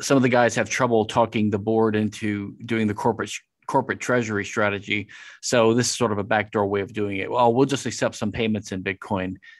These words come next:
and then they just won't necessarily convert them all. So maybe that way they'll accumulate Bitcoins.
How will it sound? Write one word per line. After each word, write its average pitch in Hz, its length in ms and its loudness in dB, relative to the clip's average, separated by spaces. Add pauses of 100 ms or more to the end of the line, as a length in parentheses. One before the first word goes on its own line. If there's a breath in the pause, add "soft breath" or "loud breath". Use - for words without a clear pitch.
(160 loud breath)
and 107 120 0
then 104 280 0
they 113 100 4
just 110 260 -2
won't 104 200 0
necessarily 101 380 -2
convert 110 340 0
them 98 160 -2
all. 95 200 -2
So 95 320 -6
maybe 104 220 -2
that 104 220 -2
way 101 160 -2
they'll 98 180 -4
accumulate 98 580 -4
Bitcoins. 95 600 -4